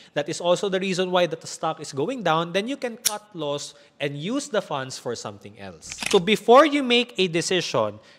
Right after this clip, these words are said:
you have to do the research about the company's potential and the financials. Then you decide,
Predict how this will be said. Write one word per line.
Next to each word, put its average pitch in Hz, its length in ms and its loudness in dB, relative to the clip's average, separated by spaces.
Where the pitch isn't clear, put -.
you 180 160 0
have 220 400 4
to 233 80 -4
do 202 240 -2
the 170 160 0
research 165 580 -6
about 131 380 -6
the 127 80 -10
company's 226 640 -6
potential 165 720 -6
and 131 160 -12
the 123 100 -12
financials. 104 880 -14
Then 220 480 2
you 269 80 -6
decide, 123 640 0